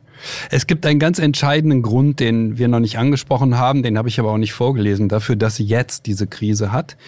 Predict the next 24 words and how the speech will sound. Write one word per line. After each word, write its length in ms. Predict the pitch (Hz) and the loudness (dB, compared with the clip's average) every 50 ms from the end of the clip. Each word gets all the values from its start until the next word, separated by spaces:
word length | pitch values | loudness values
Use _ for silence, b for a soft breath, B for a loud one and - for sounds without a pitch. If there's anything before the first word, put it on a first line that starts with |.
| B B B B - | B B B B -6
die 80 | - 127 | -4 -2
sie 160 | 120 127 117 | 0 0 0
hat 240 | 120 135 165 - - | 0 -2 -2 -2 -2
und 180 | 131 113 110 113 | -2 -2 0 0
jetzt 240 | 110 113 - - | 0 -2 -2 -4
so 140 | - - 104 | -6 -4 -2
unglücklich 520 | 101 98 98 98 101 101 - - 107 - 127 | 0 0 0 0 -2 -4 -4 -6 -8 -4 -2
ist. 200 | 123 127 - 135 | -2 -2 0 -2
Und 100 | 117 113 | -2 -2
das 140 | 110 - | -2 -2
sind 180 | - 123 123 - | -2 -2 -2 0
ihre 200 | 120 120 104 101 | -2 -2 -2 -2
Kinder. 440 | 98 - - 117 117 123 107 87 85 - _ _ B B B B B B B B B B B | -2 -2 0 0 2 2 0 0 -4 -8 _ _ B B B B B B B B B B B
Die 80 | - 123 | -4 0
sind 140 | 113 131 131 | 2 2 2
nämlich 200 | 131 135 127 - | 2 2 0 0
zwanzig 480 | - 131 117 120 123 - 135 120 - | -2 0 2 2 2 0 0 0 0
und 100 | 117 107 | 0 0
sechzehn 400 | 107 113 104 - - - 110 104 101 | 0 -2 -4 -4 -4 -2 -2 0 0
Jahre 360 | 92 92 92 92 92 90 - | 0 0 -2 -2 -4 -4 -4
alt. 300 | 85 85 87 - - B B B B B B B B B B | -6 -8 -8 -10 -12 B B B B B B B B B B
Äh, 200 | - 113 107 101 | -6 -4 -2 -2
das 220 | 110 - 113 107 - | -2 -2 -4 -4 -2
heißt, 420 | 117 120 127 120 - - - - | -2 -2 -2 -2 -4 -8 -14 -20